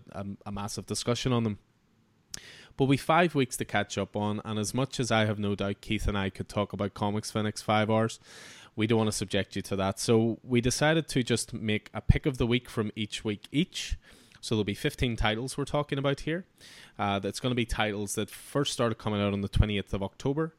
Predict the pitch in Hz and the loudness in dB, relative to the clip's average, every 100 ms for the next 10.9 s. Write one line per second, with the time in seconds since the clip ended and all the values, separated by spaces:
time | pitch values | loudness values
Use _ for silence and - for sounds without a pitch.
0 | - - - - 110 110 110 104 104 101 | -20 -20 -14 -6 0 2 2 0 -2 -2
1 | 107 98 98 95 101 - 101 101 101 - | -4 -2 -4 -4 -6 -4 0 0 0 -4
2 | 95 98 101 95 98 98 101 98 101 104 | -8 -6 -6 -4 -6 -6 -6 -4 -4 -6
3 | 92 101 95 - - 104 104 101 104 101 | -4 -6 -6 -12 -8 -4 -2 -2 -4 -6
4 | 98 101 95 92 - 98 95 - 101 104 | -6 -8 -10 -8 -6 -6 -8 -8 -6 -4
5 | 101 101 104 104 104 - _ - - - | -4 -2 -2 -4 -8 -12 _ -20 -20 -20
6 | - _ _ _ _ _ _ - - 135 | -20 _ _ _ _ _ _ -14 -4 -2
7 | 127 - _ _ _ _ _ _ _ - | -2 -6 _ _ _ _ _ _ _ -8
8 | - 131 175 160 123 113 110 104 101 104 | -4 2 2 4 2 0 -2 0 0 0
9 | 101 98 - 123 127 - 120 110 101 104 | 0 -4 0 0 0 -4 -4 -2 -2 -2
10 | - - 101 101 101 101 101 101 98 | -4 -10 -4 -2 0 0 -2 -2 -4